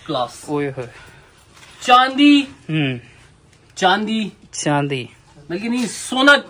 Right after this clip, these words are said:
Speaker 1: सोना black कह सकते हैं इसको, gold black।
Speaker 2: नहीं यार हसन भाई, ये कुछ, ये बहुत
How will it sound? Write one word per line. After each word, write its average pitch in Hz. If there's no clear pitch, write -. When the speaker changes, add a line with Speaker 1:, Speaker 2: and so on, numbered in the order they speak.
Speaker 1:
सोना 262
black 170
कह 151
सकते 131
हैं 147
इसको, 143
gold 208
black। -
Speaker 2:
नहीं 196
यार 160
हसन 160
भाई, 165
ये 165
कुछ, 175
ये 165
बहुत 185